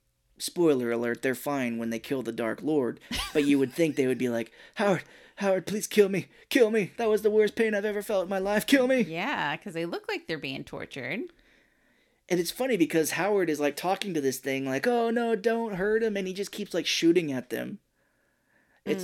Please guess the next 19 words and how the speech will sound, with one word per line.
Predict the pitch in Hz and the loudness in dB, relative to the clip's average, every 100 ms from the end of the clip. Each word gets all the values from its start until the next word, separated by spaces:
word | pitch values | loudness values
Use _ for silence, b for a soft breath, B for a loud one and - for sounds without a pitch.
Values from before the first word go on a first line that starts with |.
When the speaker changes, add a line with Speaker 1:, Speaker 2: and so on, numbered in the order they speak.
| 175 160 | -6 -4
Speaker 1:
it's | 151 | 2
Speaker 2:
Mm. | |
Speaker 1:
like | 190 185 | 2 2
in | |
Futurama | 165 175 170 170 165 165 175 | -6 -6 -2 0 0 0 -2
where | 170 | 0
they're | 156 | 0
making | 147 151 151 | 0 -2 -4
fun | - 143 | -4 -6
of | |
Star | - 143 143 | -2 0 0
Trek, | - 147 147 139 | 0 -2 -2 -4
and | |
instead | 131 123 139 | -8 -6 -4
of | 127 | -4
Scotty, | - 131 123 127 | -2 0 2 0
they've | 123 | 0
got | 120 117 | -2 -2
Welshie, | 104 117 120 151 147 | -2 -2 -2 0 -2